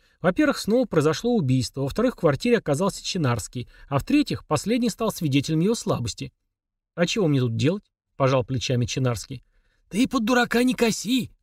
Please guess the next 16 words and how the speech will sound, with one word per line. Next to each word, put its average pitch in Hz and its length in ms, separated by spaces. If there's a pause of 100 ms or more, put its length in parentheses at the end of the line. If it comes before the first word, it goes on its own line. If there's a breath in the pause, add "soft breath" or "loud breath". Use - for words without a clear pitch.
грубо 135 300
осадил 131 340
его 120 100
Дудуев. 131 400 (280 soft breath)
«Как 240 200
ты 269 100
проник 247 340
в - 40
квартиру?» 247 540 (640)
«Так 156 180
же, - 80
как - 180
и 294 60
ты», 190 280 (160)
усмехнулся 135 580
Чинарский. 127 540